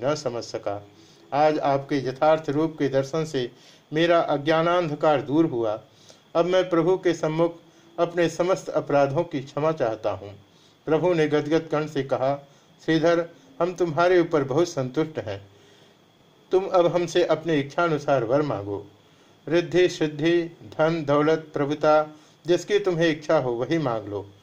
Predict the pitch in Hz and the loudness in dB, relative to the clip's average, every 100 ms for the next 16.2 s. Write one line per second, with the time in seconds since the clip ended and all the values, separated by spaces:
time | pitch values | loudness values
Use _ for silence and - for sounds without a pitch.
0 | _ _ 139 160 175 170 170 170 135 113 | _ _ 0 4 4 4 0 2 -2 -2
1 | 120 98 104 104 - - - - - - | -4 -4 -6 -10 -18 -20 -20 -20 -18 -2
2 | 160 175 143 165 180 170 170 170 - - | 0 0 2 2 4 4 2 2 0 0
3 | 180 175 170 156 151 151 175 147 147 139 | 0 0 -2 -2 0 0 0 2 2 2
4 | 139 120 143 151 165 165 156 165 - 151 | -2 -2 -2 0 -2 0 -4 -4 -6 -2
5 | 139 120 110 - _ _ _ _ - 185 | -2 -2 -10 -12 _ _ _ _ 2 2
6 | 156 160 139 131 123 135 147 151 _ - | 4 0 0 0 0 0 0 -6 _ -4
7 | 139 151 175 175 - - - 165 170 160 | 0 4 2 0 -8 -18 -2 0 2 0
8 | 165 170 170 143 165 131 110 107 104 101 | 0 2 0 0 0 0 0 -2 -4 -6
9 | - _ _ _ - 156 156 165 160 151 | -12 _ _ _ -2 -2 2 4 4 2
10 | 147 143 135 147 139 - 175 160 131 123 | 0 2 -2 -2 -4 -2 -2 0 -2 0
11 | 107 98 98 98 _ _ - 156 175 185 | -2 -2 -8 -12 _ _ -4 0 2 2
12 | 170 165 160 190 185 180 165 175 170 156 | 2 -2 0 -2 0 2 2 2 0 -2
13 | 156 156 160 160 151 151 156 151 135 147 | 2 4 4 2 -2 -2 0 -2 2 2
14 | 151 135 139 135 131 135 151 - 151 131 | 2 0 -4 -2 0 2 0 -2 -4 -4
15 | 117 127 127 165 170 127 113 113 - 101 | -6 -4 -4 -4 -2 -4 -4 -8 -8 -10
16 | 95 104 | -10 -14